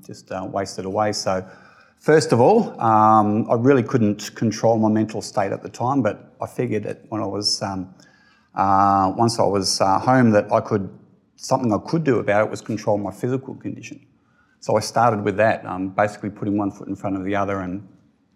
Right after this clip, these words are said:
trying to lift things and trying to be able to get phys-, uh, trying to build my strength, which is, um, I guess, uh, as I say, it's the only thing I could control at that stage. So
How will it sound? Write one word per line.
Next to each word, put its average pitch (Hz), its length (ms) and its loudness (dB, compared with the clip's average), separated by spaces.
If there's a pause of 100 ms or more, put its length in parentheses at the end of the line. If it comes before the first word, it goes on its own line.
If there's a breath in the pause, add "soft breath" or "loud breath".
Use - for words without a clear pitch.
trying 117 480 0
to - 120 -12
lift - 160 -12
things - 340 -16
and 92 100 -8
trying 107 300 -2
to 104 100 -12
be 104 80 -2
able 98 120 2
to 95 60 -2
get - 240 -10
phys-, - 680 -8
uh, 98 260 -2 (120)
trying 120 240 -4
to 107 60 -4
build 104 220 -4
my 101 120 -4
strength, 101 420 -6
which 110 180 -12
is, 92 360 -10
um, 95 320 -8 (800 soft breath)
I 117 120 4
guess, 131 400 4
uh, 120 140 4
as 127 140 4
I 104 40 4
say, 120 200 4
it's 107 140 -2
the 127 60 4
only 110 140 2
thing 107 140 -4
I 107 100 2
could 131 200 0
control 117 400 2
at 107 80 -4
that 113 140 2
stage. 151 360 -2
So 101 480 -2